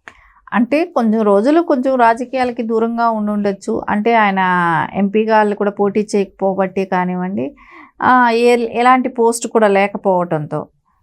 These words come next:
so దూరంగా ఉండుండొచ్చు. మళ్ళా ఆయనకంటే ఏదైనా కొంచెం సమస్యలు ఏదైనా ఉండుంటాయి కదా.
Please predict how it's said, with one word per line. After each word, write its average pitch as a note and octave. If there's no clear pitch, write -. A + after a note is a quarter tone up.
so C#4
దూరంగా A#3
ఉండుండొచ్చు. F#3
మళ్ళా B3
ఆయనకంటే A3
ఏదైనా A#3+
కొంచెం C4
సమస్యలు A3+
ఏదైనా B3+
ఉండుంటాయి A#3+
కదా. -